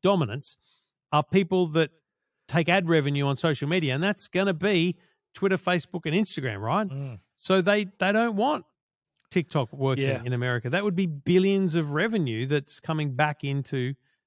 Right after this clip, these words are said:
Speaker 1: the other companies.
Speaker 2: Ah, I see. Yeah. Uh, that makes sense. Whether this is, uh, they're sort of, uh,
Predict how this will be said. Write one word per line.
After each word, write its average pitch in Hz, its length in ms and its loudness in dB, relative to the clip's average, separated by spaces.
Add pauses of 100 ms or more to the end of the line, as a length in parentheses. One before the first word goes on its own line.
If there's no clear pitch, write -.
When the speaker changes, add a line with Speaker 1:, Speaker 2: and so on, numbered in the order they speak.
(160)
Speaker 1:
the 139 120 2
other 113 160 0
companies. 226 420 -2
Speaker 2:
Ah, 113 720 -8
I 127 100 -4
see. 110 400 -12 (180)
Yeah. 120 300 -8 (300)
Uh, 139 200 -12
that 277 360 -4
makes 147 220 0
sense. - 420 -6
Whether 139 480 -2
this 135 200 -8
is, 117 200 -10
uh, 120 280 -4 (1000)
they're 135 280 0
sort 135 220 -6
of, 120 160 -8
uh, 123 300 0